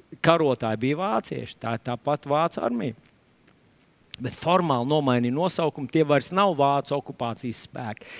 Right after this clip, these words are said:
Tie tā tad ir, nu, citi spēki. Un kas tad ir trešā izvēle?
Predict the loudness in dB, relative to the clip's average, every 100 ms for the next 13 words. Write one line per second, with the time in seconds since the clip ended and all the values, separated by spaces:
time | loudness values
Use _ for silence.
0 | -18 -20 -18 -6 -4 0 0 0 -2 -2
1 | 0 -2 -6 _ _ -10 -8 -10 _ _
2 | _ _ _ _ _ _ _ _ -6 -2
3 | 0 -2 -4 -4 -6 -10 -14 -20 _ _
4 | _ _ _ _ -20 -20 _ _ _ _
5 | _ _ _ _ _ _ _ _ _ _
6 | _ -2 4 4 4 2 4 4 4 4
7 | 2 4 4 2 0 -2 -8